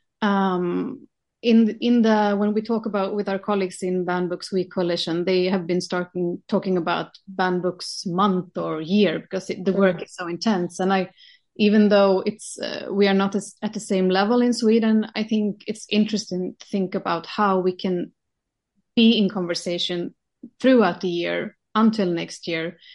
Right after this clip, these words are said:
Speaker 1: uh, to make sure, uh, that we have the best possible, uh, context for these conversations to happen. And I think there are many tend to think that this is something that happens elsewhere, uh, but, uh, the more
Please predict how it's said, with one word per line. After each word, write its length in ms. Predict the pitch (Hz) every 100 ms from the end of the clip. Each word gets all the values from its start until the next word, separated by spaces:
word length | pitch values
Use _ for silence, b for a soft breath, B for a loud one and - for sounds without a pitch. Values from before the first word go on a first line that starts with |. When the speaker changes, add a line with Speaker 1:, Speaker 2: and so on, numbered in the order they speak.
| B -
Speaker 1:
uh, 180 | 190 180
to 140 | 180 -
make 120 | - -
sure, 640 | - 202 185 175 175 - -
uh, 800 | 196 175 170 - - - - - -
that 280 | 208 202 -
we 80 | 190
have 440 | - 208 196 190
the 80 | 180
best 440 | - 196 - -
possible, 580 | 190 190 165 180 175 170 _ _ -
uh, 840 | 117 110 - - 139 120 - - - _ _ _ _ _
context 480 | 226 233 220 165 -
for 160 | 226
these 160 | 214 190
conversations 600 | - 170 180 - 185 185
to 80 | -
happen. 480 | 170 202 208 - - - B B B -
And 140 | 202
I 40 |
think 220 | 214 226 220
there 140 | 226
are 100 | 226
many 600 | 220 226 233 226 220 226 -
tend 240 | 220 202
to 80 | 208
think 260 | 196 202 185
that 140 | 180
this 160 | 202 196
is 100 | 196
something 320 | 196 185 190
that 80 | 170
happens 460 | 180 - 170 170 -
elsewhere, 720 | 247 240 - 254 247 240 240 B B _ -
uh, 460 | 202 196 185 180
but, 340 | - 185 220 220 - _ _ _
uh, 260 | 214 196 185
the 160 | 180 196
more 260 | 220 233